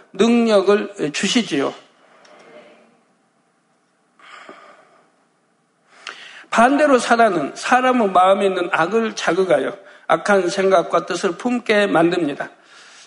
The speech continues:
즉, 더 쉽게 말하면 이 사단은 내 생각, 육신의 생각,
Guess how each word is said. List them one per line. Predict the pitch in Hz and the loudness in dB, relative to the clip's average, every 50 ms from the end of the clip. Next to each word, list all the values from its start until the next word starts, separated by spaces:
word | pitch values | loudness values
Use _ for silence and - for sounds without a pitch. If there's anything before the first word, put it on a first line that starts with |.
| _ _ - | _ _ -4
즉, | - 220 214 | -2 -2 -2
더 | - - 202 196 | 2 2 0 2
쉽게 | - - 247 - - - 175 | 0 -2 -6 -4 -2 -2 0
말하면 | 175 165 160 165 175 170 160 160 180 175 160 156 143 - - _ _ _ _ - - - _ _ - | 2 2 2 2 2 2 2 0 2 0 0 -2 -2 -8 -14 _ _ _ _ -20 -20 -20 _ _ -10
이 | - - 180 175 170 165 165 | -6 -2 0 2 2 0 0
사단은 | 170 - 240 240 262 262 240 185 147 - - - - - - | 0 0 2 2 2 2 2 0 -2 -4 -8 -14 -20 -18 -6
내 | - - 202 202 | 0 0 2 2
생각, | 190 196 - 277 277 247 220 143 - - - - - | 2 0 -2 -2 0 2 0 0 -2 -6 -16 -12 -6
육신의 | 214 226 226 - - 294 294 277 233 | -6 -4 -4 -2 -2 0 0 0 0
생각, | - 208 190 156 147 135 117 - - | 0 0 0 0 0 0 -2 -6 -18